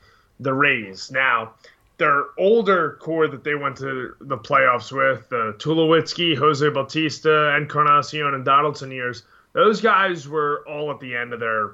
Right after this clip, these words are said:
primes, uh, w-, w-, which was one thing. But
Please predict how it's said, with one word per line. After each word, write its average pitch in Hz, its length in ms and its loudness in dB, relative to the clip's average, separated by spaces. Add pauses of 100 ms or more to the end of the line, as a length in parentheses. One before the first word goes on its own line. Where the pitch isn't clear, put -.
primes, 95 720 -8
uh, 107 360 4
w-, 110 200 -16
w-, 135 200 -12
which 139 220 -8
was 110 160 -8
one 123 240 -2
thing. 107 480 -4 (600)
But - 340 4